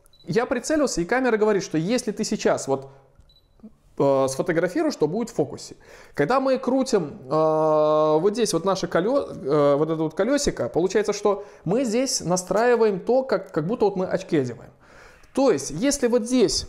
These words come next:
вот я щас настрою, вот я щас настрою, и я, допустим, ничего сейчас здесь внутри не вижу. То есть, э, очень все мутно. Но независимо от того, мутно здесь или не мутно, вот я сейчас сфотографировал, и, соответственно,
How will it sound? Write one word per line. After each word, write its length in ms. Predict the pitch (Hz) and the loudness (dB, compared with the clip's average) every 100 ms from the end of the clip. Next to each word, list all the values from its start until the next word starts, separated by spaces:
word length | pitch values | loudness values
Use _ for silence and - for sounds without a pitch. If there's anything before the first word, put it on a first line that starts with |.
| - | -8
вот 200 | - 170 | -2 0
я 60 | 202 | 2
щас 220 | 202 185 | 0 0
настрою, 680 | 185 190 226 220 143 175 247 - | -2 0 2 4 4 0 -2 -6
вот 140 | 147 170 | -2 0
я 60 | |
щас 200 | 160 160 | 0 -2
настрою, 420 | 165 - 196 170 - | -4 0 2 2 0
и 480 | 180 175 170 165 165 | 0 4 4 4 4
я, 160 | 247 | 4
допустим, 360 | 269 269 - 185 | 2 0 -2 0
ничего 320 | 226 254 214 | 0 0 0
сейчас 260 | 190 - 185 | 0 -2 -2
здесь 160 | 170 | -2
внутри 220 | 170 143 151 | -4 -4 -2
не 120 | 147 | 0
вижу. 240 | 123 110 - - - | -2 -6 -14 -10 0
То 80 | |
есть, 260 | 135 135 - | 0 0 0
э, 240 | 135 131 135 | 2 2 4
очень 260 | 202 - | 2 0
все 140 | 143 196 | -2 0
мутно. 380 | 202 180 - - - - - | 2 0 -4 -16 -20 -14 -4
Но 140 | 139 | 0
независимо 580 | 214 220 226 247 233 226 | 0 0 0 -2 -2 -2
от 120 | 220 | 0
того, 480 | 226 220 180 - - - _ | 0 2 0 0 -12 -20 _
мутно 520 | 127 151 254 - 165 | 0 4 4 2 -4
здесь 320 | 135 127 123 - | -2 -4 -4 -2
или 220 | 170 165 | 0 2
не 220 | 160 156 | 2 0
мутно, 720 | 135 156 302 349 202 127 - - - | 2 2 2 2 -2 -4 -6 -18 -4
вот 200 | 131 - | -2 0
я 120 | 131 | 0
сейчас 420 | 123 131 117 - - _ _ _ _ _ _ - - | 0 0 -2 -2 -14 _ _ _ _ _ _ -16 -14
сфотографировал, 840 | - 147 139 135 131 175 311 339 320 - - | -6 -4 0 0 0 0 -2 -4 -6 -14 -6
и, 180 | 160 165 | -2 0
соответственно, 680 | 170 185 285 294 254 247 | 0 -2 -2 -2 -2 -2